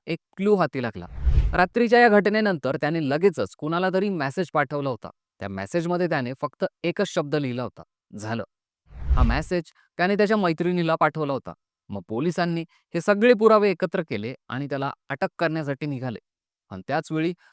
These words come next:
तो धरणे आंदोलन करत होता आणि लोकांमध्ये त्याबद्दल सहानुभूती होती, त्यामुळे त्याला तिथून उचलणं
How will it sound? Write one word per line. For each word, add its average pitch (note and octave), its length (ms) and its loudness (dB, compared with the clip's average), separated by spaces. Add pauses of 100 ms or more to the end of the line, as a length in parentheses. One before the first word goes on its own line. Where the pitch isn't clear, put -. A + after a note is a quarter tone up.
(160)
तो G#3 80 4
धरणे F#3 340 4
आंदोलन F#3 400 0
करत E3 240 0
होता - 400 2
आणि A3+ 160 4
लोकांमध्ये G#3+ 540 4
त्याबद्दल F3+ 440 0
सहानुभूती F3+ 580 -2
होती, C#3 200 -8 (320)
त्यामुळे A2+ 280 -6
त्याला B2+ 180 -2
तिथून C3+ 240 -6
उचलणं C#3 440 -4